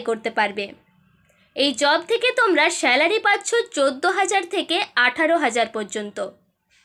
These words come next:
অর্থাৎ একটি ভালো মাসিক স্যালারিও পাচ্ছ তোমরা এই জব থেকে। ছেলে এবং মেয়ে উভয়েই অ্যাপ্লাই করতে পারবে। কোয়ালিফিকেশন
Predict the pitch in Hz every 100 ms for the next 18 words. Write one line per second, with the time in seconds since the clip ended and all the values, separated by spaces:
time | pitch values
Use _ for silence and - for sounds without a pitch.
0 | _ _ _ _ _ _ - - - 277
1 | 285 359 453 392 - 427 294 285 254 302
2 | 415 320 262 269 392 370 - 269 294 349
3 | 415 415 370 349 403 370 381 247 214 -
4 | - 262 - 220 202 254 - 190 - _
5 | _ _ _ _ _ - - _ - 339
6 | 349 453 453 415 453 392 339 262 311 -
7 | 277 262 349 381 285 - - 247 247 247
8 | 240 220 214 220 220 208 202 - - -
9 | - - - - - - - 320 339 392
10 | 466 494 494 494 523